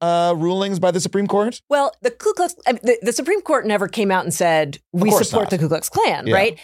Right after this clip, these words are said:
Speaker 2: And this is actually an important point because, <laughs> you know, the Supreme Court doesn't set out to say, "We wanna deny people's rights," right? They use other language. They use language about the importance of state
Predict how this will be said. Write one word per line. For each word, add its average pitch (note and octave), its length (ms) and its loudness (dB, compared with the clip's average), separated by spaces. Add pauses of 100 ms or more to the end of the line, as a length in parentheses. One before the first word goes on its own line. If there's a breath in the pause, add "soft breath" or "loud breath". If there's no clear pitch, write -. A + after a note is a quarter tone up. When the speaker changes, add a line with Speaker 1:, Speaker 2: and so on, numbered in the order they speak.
(200 loud breath)
Speaker 2:
And B3+ 140 0
this F#4 120 0
is B3+ 120 -2
actually G#3+ 420 0
an F#3 80 0
important F#3 400 -2
point B3+ 280 -2
because, F3 600 -2 (140)
<laughs> - 320 -6
you D#4 100 2
know, G3+ 60 0
the F#3 80 -8
Supreme G4+ 320 0
Court C#4+ 260 -2
doesn't G#3 220 0
set G#3 240 0
out G3+ 220 0
to G#3 80 -8
say, D3+ 440 0
"We F3 160 0
wanna F3+ 220 0
deny D#3+ 300 0
people's D3+ 400 -4
rights," - 500 -2
right? E3 260 0 (200 loud breath)
They A#3 100 2
use B3+ 420 -2
other F#3+ 260 2
language. D3 500 -4
They G3+ 100 0
use G3+ 200 -2
language A#3 420 0
about E3+ 340 0
the F#3 100 -4
importance F#3+ 500 -2
of F#3 180 0 (200 loud breath)
state - 680 -2